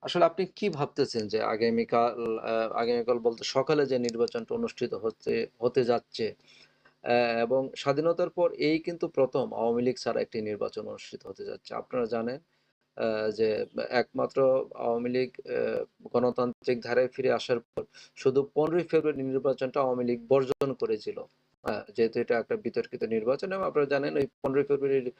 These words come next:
উনিশশো ছিয়ানব্বই সালে পনেরোই ফেব্রুয়ারি নির্বাচনটা বেশি দিন সংসদ টিকে নেই, তার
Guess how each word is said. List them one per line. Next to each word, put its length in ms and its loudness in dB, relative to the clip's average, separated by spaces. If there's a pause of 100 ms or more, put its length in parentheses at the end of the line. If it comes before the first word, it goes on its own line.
(240)
উনিশশো 260 0
ছিয়ানব্বই 380 2
সালে 200 0
পনেরোই 320 0
ফেব্রুয়ারি 480 0
নির্বাচনটা 680 0
বেশি 280 -4
দিন 200 0
সংসদ 320 -4
টিকে 280 -2
নেই, 100 0
তার 140 -2